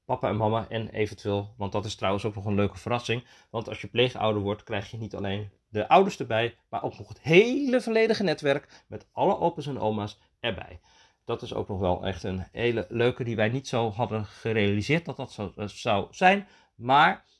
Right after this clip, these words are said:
eh, ik kan je vertellen, pleegzorg ouder worden is niet saai. En dat levert ook weer hele bijzondere, eh, momenten op. Want wij hebben zo een hele Italiaanse tak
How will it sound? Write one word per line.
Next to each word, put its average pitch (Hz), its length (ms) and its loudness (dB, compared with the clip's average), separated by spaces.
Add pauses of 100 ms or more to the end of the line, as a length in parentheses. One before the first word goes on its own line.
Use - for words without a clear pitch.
(300)
eh, 110 220 -6
ik - 240 -6
kan 117 160 -4
je 120 60 -2
vertellen, 151 440 -2
pleegzorg 135 420 -2
ouder 98 260 0
worden 101 260 -4 (180)
is - 320 -8
niet 104 400 -6
saai. - 440 2 (520)
En 175 340 -2
dat 151 220 0
levert 120 300 2
ook 120 140 -2
weer 127 180 -4
hele 107 340 -2
bijzondere, 110 580 -4 (140)
eh, 95 260 -6
momenten 101 580 -4
op. - 340 0
Want - 140 -14
wij 139 100 2
hebben 110 200 0
zo 107 300 2
een 104 80 -4
hele 131 400 2 (240)
Italiaanse 160 580 2
tak - 280 -6